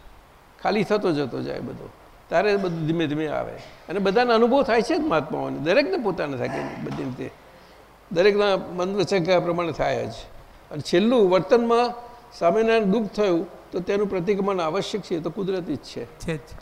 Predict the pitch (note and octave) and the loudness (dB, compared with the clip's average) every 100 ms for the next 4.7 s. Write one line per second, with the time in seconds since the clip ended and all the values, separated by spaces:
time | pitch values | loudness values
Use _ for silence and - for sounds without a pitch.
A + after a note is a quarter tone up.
0 | - E3 F#3 E3+ D#3+ - - - - - | -8 -2 -2 -2 -6 -10 -14 -16 -18 -16
1 | D3+ C3 C#3 - - D3 G3 F#3 E3+ - | -14 -12 -14 -20 -8 -6 -2 -2 -4 -2
2 | G3 F#3 F#3+ G#3 F3+ D3 D#3+ A#2 C3+ C3+ | -2 -2 -2 0 0 0 0 -2 -6 -6
3 | A#2+ G#2+ - - - D#3+ F#3+ G3+ G#3 F#3+ | -8 -14 -20 -20 -8 -2 0 2 2 2
4 | E3 E3+ F#3+ F#3 C#3 C#3 | 0 -2 -4 -4 -4 -6